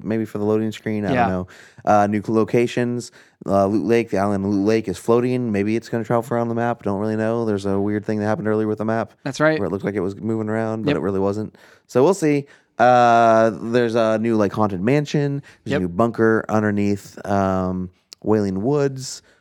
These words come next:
Speaker 1: Uh, the
Speaker 2: Every time you say Haunted Mansion, it makes me think of the, uh, the Haunted Mansion soundtrack
Speaker 1: Yeah, and I don't,
Speaker 2: for,
Speaker 1: I
Speaker 2: you
Speaker 1: actually
Speaker 2: know,
Speaker 1: don't think it's called Haunted. I think it's, like, the official name is Haunted Castle or
Speaker 2: Yeah,
Speaker 1: something like
Speaker 2: 'cause
Speaker 1: that.
Speaker 2: it, it's, it almost looks like Dracula's castle up there on the
Speaker 1: Yeah,
Speaker 2: mountain.
Speaker 1: yeah.
Speaker 2: It's so cool.
Speaker 1: It's over by the Haunted Hills.
Speaker 2: Very cool.
Speaker 1: Um,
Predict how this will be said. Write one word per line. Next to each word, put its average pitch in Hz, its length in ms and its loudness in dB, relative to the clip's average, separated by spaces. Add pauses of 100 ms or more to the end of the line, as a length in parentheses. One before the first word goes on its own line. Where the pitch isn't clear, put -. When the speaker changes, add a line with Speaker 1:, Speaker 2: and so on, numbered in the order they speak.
(100)
Speaker 1:
Uh, 95 440 2
the 90 260 -4
Speaker 2:
Every 160 160 2
time 160 200 0
you 143 40 -2
say 131 140 -4
Haunted 123 240 -2
Mansion, 113 260 -8
it 107 60 -8
makes 107 100 -10
me 113 80 -10
think 110 140 -10
of 104 120 -8
the, 107 180 -8
uh, 104 240 -8
the 110 60 -12
Haunted 110 260 -8
Mansion 107 260 -12
soundtrack 104 360 -8
Speaker 1:
Yeah, 143 100 4
and 156 80 2
I 175 80 4
don't, 196 120 0
Speaker 2:
for, - 60 -2
Speaker 1:
I 175 140 4
Speaker 2:
you 180 40 4
Speaker 1:
actually 147 200 -2
Speaker 2:
know, 151 80 2
Speaker 1:
don't 139 60 -2
think 139 100 0
it's 113 100 -4
called 117 240 2
Haunted. 107 320 0
I 110 60 -2
think 131 140 -4
it's, 107 100 -8 (160)
like, 101 200 -2
the 101 160 -2
official 110 300 -4
name 95 160 -2
is 87 80 -8
Haunted 87 320 -4
Castle 87 340 -6
or - 60 -6
Speaker 2:
Yeah, 113 240 -2
Speaker 1:
something 151 160 -6
like - 20 -4
Speaker 2:
'cause 156 120 -2
Speaker 1:
that. 190 80 2
Speaker 2:
it, 185 100 0
it's, 165 140 -4
it 196 100 -2
almost 220 300 2
looks 165 120 0
like 131 220 -4
Dracula's 131 480 0
castle 120 340 0
up 113 80 -4
there 117 100 -4
on 110 100 -2
the 143 60 4
Speaker 1:
Yeah, 131 100 6
Speaker 2:
mountain. 104 180 -2
Speaker 1:
yeah. 113 60 -4
Speaker 2:
It's 82 160 -4
so 170 200 2
cool. - 160 0
Speaker 1:
It's 110 100 4
over 151 140 4
by 131 80 4
the 113 80 2
Haunted 95 240 -2
Hills. - 380 -8
Speaker 2:
Very 143 220 0
cool. 101 300 -16
Speaker 1:
Um, 104 460 2